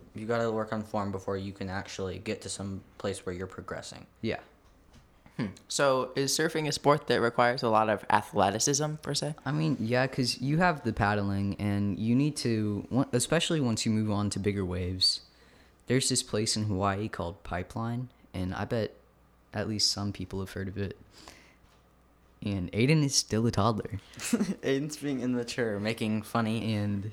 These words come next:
Speaker 1: hand signals. <laughs> Not that kind of hand signal, just
Speaker 2: Yeah.
Speaker 1: yeah.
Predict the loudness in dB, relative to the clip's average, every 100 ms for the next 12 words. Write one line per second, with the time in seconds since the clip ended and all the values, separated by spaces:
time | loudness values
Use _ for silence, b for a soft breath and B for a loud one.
0 | -8 -6 -4 -2 -4 -4 -6 -10 -16 -14
1 | -6 -4 -4 B B B B B 2 4
2 | 4 2 2 -2 -4 -8 -10 -10 -12 -14
3 | -10 -10 -10 -14 -8 -8 -8 -12 -12 -10